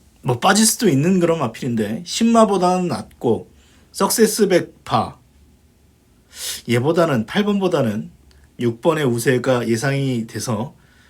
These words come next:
육 번을 축으로, 인기 일입니다.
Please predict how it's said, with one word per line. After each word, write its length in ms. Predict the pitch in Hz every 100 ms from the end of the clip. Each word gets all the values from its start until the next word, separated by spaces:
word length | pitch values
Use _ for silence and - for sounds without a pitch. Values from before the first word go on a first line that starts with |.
| _ -
육 300 | 113 113 -
번을 360 | 147 135 107 - _
축으로, 580 | - - 151 120 110 143 _ _ _ -
인기 320 | 127 143 131
일입니다. 760 | 170 180 139 - 117 107 107